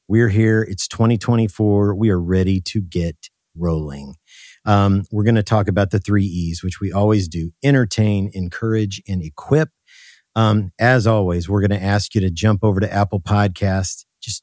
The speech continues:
do this for us. Would you just do this for us? Five stars, really nice review. We need it from you. We really do. I'm not, I'm not messing with you. We need it. We need it. Um, so I have a treat today,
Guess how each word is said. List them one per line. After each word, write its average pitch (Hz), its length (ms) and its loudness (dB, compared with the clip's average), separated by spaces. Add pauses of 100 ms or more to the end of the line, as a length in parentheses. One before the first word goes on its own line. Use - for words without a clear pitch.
do 110 220 2
this 92 240 -4
for 76 300 -16
us. - 200 -18
Would 92 140 -16
you 95 180 -6
just 107 460 0 (160)
do 98 160 2
this 95 220 -4
for 95 240 -4
us? 95 180 -6 (500)
Five 120 260 2
stars, 101 600 0 (380)
really 117 280 4
nice 104 260 2
review. 90 640 0
We 98 160 0
need 98 280 4
it 92 160 -6
from 80 220 -8
you. 76 300 -16
We 90 100 -6 (100)
really 87 280 -2
do. 73 280 -10
I'm 87 140 -6
not, 80 160 -8 (140)
I'm 87 100 -6
not 80 140 -6
messing 76 320 -12
with 76 180 -20
you. - 80 -20
We 82 140 -10
need 78 180 -8
it. 69 100 -16 (160)
We 82 60 -6
need 92 220 2
it. 71 100 -12 (640)
Um, 101 460 2 (100)
so - 180 -6
I 107 120 2
have 135 100 4
a 107 80 2
treat 98 340 -2
today, 78 380 -16